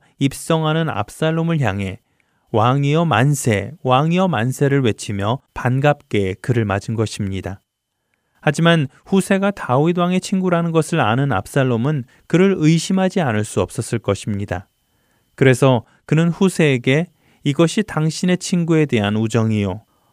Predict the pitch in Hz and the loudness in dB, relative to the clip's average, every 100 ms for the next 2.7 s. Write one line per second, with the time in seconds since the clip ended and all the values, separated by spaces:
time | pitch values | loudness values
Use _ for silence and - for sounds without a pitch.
0 | - 139 170 165 202 - 151 - 143 147 | 0 2 2 2 2 2 0 0 0 0
1 | - 202 190 180 170 160 180 - 165 139 | -2 -2 0 0 -2 -2 -4 -2 2 2
2 | - 107 92 92 - 92 - | 2 0 -2 -6 -6 -6 -8